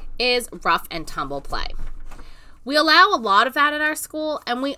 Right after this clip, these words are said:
often reference the information from this book to support our claims to allowing it. It's simple but true.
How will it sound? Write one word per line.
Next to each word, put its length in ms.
often 600
reference 560
the 200
information 800
from 240
this 160
book 360
to 100
support 640
our 140
claims 680
to 160
allowing 520
it. 160
It's 180
simple 320
but 160
true. 380